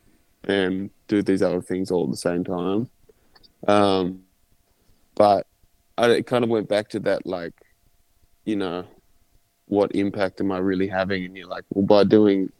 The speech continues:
all these other events, it's definitely resonating with a lot more people." Um, and, like, during that time, I kind of, like, had the,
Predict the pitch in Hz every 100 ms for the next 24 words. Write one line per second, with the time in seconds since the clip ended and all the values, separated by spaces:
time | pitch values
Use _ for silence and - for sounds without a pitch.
0 | - 101 98 95 95 95 98 95 95 92
1 | - - - 101 101 101 - 90 95 -
2 | _ _ - 98 95 98 95 98 95 95
3 | 95 95 82 95 98 95 101 95 - _
4 | _ _ _ - 101 101 98 - - _
5 | _ _ 107 104 95 95 - _ _ _
6 | _ _ _ _ _ _ - 107 113 127
7 | 131 117 110 - 110 104 101 101 101 101
8 | 98 98 92 95 95 95 98 95